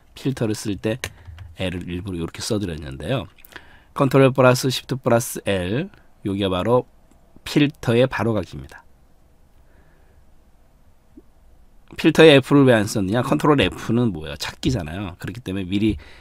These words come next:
찾기에서 설정이 되어 있기 때문에 필터 같은 경우는 컨트롤 플러스 시프트 플러스 필의 L, L을 쓴 거예요. 자동 필터 가겠습니다. 이 자동 필터를 쓰게 되면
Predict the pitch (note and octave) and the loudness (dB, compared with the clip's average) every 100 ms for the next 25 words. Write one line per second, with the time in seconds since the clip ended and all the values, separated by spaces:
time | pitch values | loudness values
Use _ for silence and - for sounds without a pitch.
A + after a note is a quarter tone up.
0 | _ - D3+ - C3+ A2+ A2+ G#2 - - | _ -8 -6 2 2 4 2 -2 -4 -12
1 | - C#3+ B2 A2 G2+ F2+ F2+ - E2 B2 | -8 -4 -2 -2 -4 -6 -10 -10 -6 -4
2 | C#3+ F#2 - - - - G3+ D3 A#2+ - | -4 -6 -16 -20 -20 -14 -6 -2 -2 -2
3 | G2+ E2+ F2+ B2 E3 - - _ _ _ | -6 -6 -6 -6 -6 -12 -20 _ _ _
4 | - C#3 B2 A2+ - F2 E2 - - - | -10 -8 -4 -6 -6 -10 -8 -10 -12 -14
5 | - G2+ G2 - - B2+ C#3+ D#3 E3 - | -14 -6 -6 -6 -6 0 4 4 2 -10
6 | - - _ _ - - D3+ D3+ - C3 | -20 -20 _ _ -10 0 4 4 4 2
7 | G2 - _ _ _ F2+ F2+ - - A2 | 0 -8 _ _ _ -10 -10 -10 -12 -10
8 | F2 C3 - _ _ _ _ _ - - | -4 -4 -6 _ _ _ _ _ -20 -20
9 | - - - - - F#2+ - - F#2 D2 | -20 -18 -16 -12 -8 -8 -10 -12 -10 -10
10 | D2 C#2+ C2+ - - - - - C3+ C#3 | -10 -12 -14 -18 -20 -20 -20 0 2 4
11 | C3 C#3+ C#3 B2+ B2+ B2 A#2 A#2 C3+ - | 4 4 2 4 6 6 4 2 0 0
12 | B2+ C3 G2 B2+ C#3 F2 | 0 0 -2 -2 -2 -6